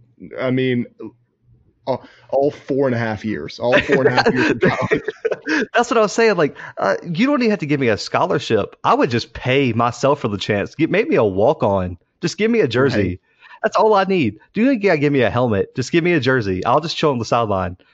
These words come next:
Speaker 2: I'll be that dude with the towel standing on the bench. I'm cool with that. But, you know, I, uh, I don't think Dan Mullen is going out there forcing Kyle Trask to watch film and throw and build rapport with his wide receivers by throwing a football.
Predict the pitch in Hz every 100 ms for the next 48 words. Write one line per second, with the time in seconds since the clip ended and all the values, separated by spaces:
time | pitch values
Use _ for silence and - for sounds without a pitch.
0 | - 147 151 190 160 156 170 151 - 135
1 | 139 110 107 120 - 143 139 127 113 101
2 | 117 98 - - _ - - - 143 156
3 | 165 160 123 120 101 - - 190 196 -
4 | - _ _ _ - 190 185 170 - 170
5 | 180 233 - _ _ - 113 - - -
6 | - 196 220 202 202 190 123 147 160 151
7 | 139 147 127 107 110 98 127 123 120 120
8 | 123 113 - - 147 147 147 127 135 131
9 | 123 - 131 120 - 131 101 107 120 -
10 | - 127 113 104 95 - 117 107 101 -
11 | 147 139 131 131 123 - - - 131 -
12 | 160 143 143 - 147 139 123 131 110 113
13 | 117 117 120 117 110 104 123 110 98 -
14 | - 101 - -